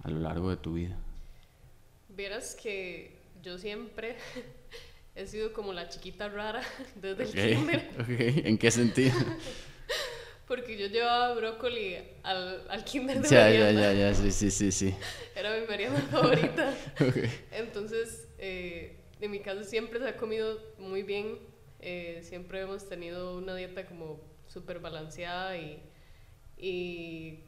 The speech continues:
Speaker 2: consumimos mucho frutas y verduras. Entonces, realmente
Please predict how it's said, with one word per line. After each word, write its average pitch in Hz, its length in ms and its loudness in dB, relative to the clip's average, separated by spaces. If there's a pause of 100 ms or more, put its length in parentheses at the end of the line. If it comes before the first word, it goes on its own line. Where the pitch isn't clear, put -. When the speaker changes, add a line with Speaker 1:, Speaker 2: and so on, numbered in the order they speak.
Speaker 2:
consumimos 180 460 -8
mucho 196 400 -6
frutas 196 400 -8
y 202 40 -6
verduras. 180 600 -8 (120)
Entonces, 180 1040 -10 (160)
realmente 196 880 -4